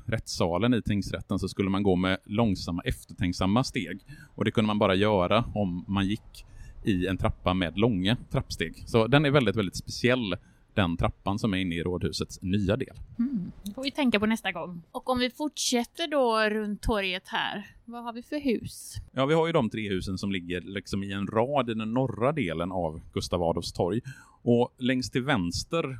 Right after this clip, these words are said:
Speaker 1: av de här tre husen så har vi det Wenngrenska huset.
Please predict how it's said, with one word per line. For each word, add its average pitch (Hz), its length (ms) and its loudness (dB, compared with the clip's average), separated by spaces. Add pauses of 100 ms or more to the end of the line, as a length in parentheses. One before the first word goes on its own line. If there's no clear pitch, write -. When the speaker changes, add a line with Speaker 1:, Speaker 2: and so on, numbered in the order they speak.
Speaker 1:
av 92 260 0
de 101 120 -4
här 90 220 -2
tre 92 260 -4
husen 90 300 -4
så 123 80 4
har 120 80 6
vi 104 80 -2
det 95 80 2
Wenngrenska 92 680 0
huset. 107 400 0